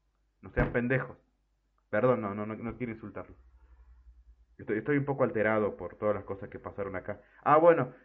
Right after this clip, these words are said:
acá dice Kaiser, podemos saber por quién votó. Yo voté por Milei. <laughs> Espero hasta saber quién gan-, que si sabe que ya ganó para decir a quién voté. Qué cosa seria, ¿no?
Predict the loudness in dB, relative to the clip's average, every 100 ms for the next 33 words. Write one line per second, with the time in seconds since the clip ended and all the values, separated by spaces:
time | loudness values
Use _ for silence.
0 | -10 0 0 0 0 2 4 0 -2 -4
1 | -2 -4 -2 -2 -2 2 4 4 2 0
2 | 2 4 4 2 2 0 0 6 6 8
3 | 6 6 -12 -18 -20 -20 0 2 4 6
4 | 8 10 8 2 -4 2 4 4 0 -12
5 | _ -6 0 4 4 4 4 6 8 6
6 | 4 4 2 0 0 -2 -4 -4 -2 -6
7 | -6 -20 _ -16 -8 -8 -8 -10 -8 -8
8 | -10 -16